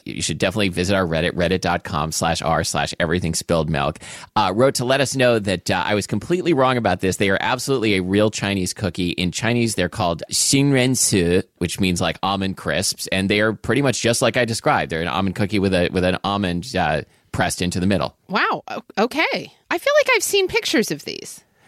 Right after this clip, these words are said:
Speaker 1: Yes, absolutely. They're a very common cookie, and I did not know that they were, uh, genuinely Chinese, and I apologize for making assumptions.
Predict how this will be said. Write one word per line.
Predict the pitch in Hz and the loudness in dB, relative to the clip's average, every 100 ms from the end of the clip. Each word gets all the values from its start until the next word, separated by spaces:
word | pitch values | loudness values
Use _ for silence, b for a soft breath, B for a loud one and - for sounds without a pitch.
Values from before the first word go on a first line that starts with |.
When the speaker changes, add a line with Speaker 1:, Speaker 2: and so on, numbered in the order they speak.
| - | 0
Speaker 1:
Yes, | 170 131 - | 0 0 -4
absolutely. | 120 131 139 104 92 | -4 -2 -2 0 0
They're | 101 | 0
a | 95 | 2
very | 123 127 | 2 0
common | 123 120 113 | 0 -2 0
cookie, | 117 101 107 101 | -2 0 0 0
and | - 90 85 - | 0 -2 -4 -4
I | 85 87 85 - | -2 -2 -4 -2
did | 95 | -2
not | 90 87 - | 0 -4 -2
know | 82 82 | -2 -2
that | 76 80 | -4 -4
they | 80 | -2
were, | 76 80 78 69 - | -2 -2 -4 -6 -8
uh, | 85 71 | -4 -4
genuinely | 78 78 80 80 85 82 | -2 -2 -2 -2 -4 -4
Chinese, | - 87 95 143 - | -2 0 2 0 0
and | - 87 | -2 0
I | 98 | -2
apologize | 104 110 127 135 143 - | 0 0 0 2 0 0
for | 160 160 | 0 0
making | 151 170 170 202 | 0 -2 0 0
assumptions. | 185 104 90 67 - | 2 0 -2 -4 -6